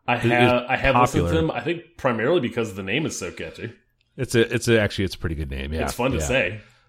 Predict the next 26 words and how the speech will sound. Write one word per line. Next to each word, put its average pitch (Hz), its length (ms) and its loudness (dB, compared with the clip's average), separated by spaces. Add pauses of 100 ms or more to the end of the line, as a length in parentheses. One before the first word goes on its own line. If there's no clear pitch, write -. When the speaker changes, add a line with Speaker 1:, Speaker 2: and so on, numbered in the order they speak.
(120)
Speaker 2:
Yeah, 120 300 10 (140)
yeah. 107 360 8 (160)
Um, 98 500 6 (440)
uh, 87 460 0 (460)
uh, 87 180 -8 (120)
Beach's 135 520 2 (680)
music 131 560 8
is, 98 240 6
is 104 180 4
really 113 440 10
more 104 400 10
towards 95 260 4
the 95 80 2
shoegaze 95 800 6
side 95 420 8
of 92 60 4
the 87 80 0
psychedelic 98 540 6
stuff. 101 440 6
It's, - 300 0
uh, 87 440 6 (1080)
it's - 100 2
all 127 140 12
fairly 135 300 12
chill. 117 600 10 (640)
Uh, 85 420 2